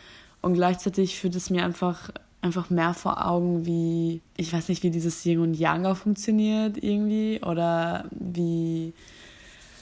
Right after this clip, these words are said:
ähm, wie man die Gegensätze braucht, damit es Gegensätze gibt. Ich weiß nicht, es klingt jetzt so ultra dumm gesagt, aber ich denk mir so, es gibt ja per se auch kein Gutes, wenn es kein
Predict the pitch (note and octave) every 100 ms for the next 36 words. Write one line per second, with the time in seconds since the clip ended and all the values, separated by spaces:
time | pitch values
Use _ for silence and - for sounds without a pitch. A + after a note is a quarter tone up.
0 | - - F#3+ D#3+ D#3+ D#3 D#3 D#3+ - -
1 | - - - - F3+ F3+ F3+ E3+ E3+ E3+
2 | F3 - - F3 F#3 F#3 F#3+ F3 F3 F3+
3 | E3 D#3+ D#3+ E3 F3 F#3+ - - - -
4 | - - - - E3+ E3 E3 E3 E3 -
5 | - - - - - E3+ - F#3+ F#3 F3+
6 | F3+ - D#3+ F#3 G#3+ B3 - F#3 D#3+ G3+
7 | F#3+ F#3+ F3 G#2 F3 - F3 E3+ E3 F3
8 | E3 D3+ - - E3+ D#3+ - E3+ - -
9 | F#3+ F#3 F3 F3+ F3 D#3+ E3 F3 F#3+ -
10 | - - - - F3 F3+ E3+ E3 E3+ E3
11 | E3 E3 - - - F#3 - E3+ D#3+ D#3+
12 | E3 F3+ F3 E3 D#3+ E3 - E3 - D#3+
13 | D#3+ D#3+ E3 E3 D#3+ - E3 E3 - D#3+
14 | D#3 D#3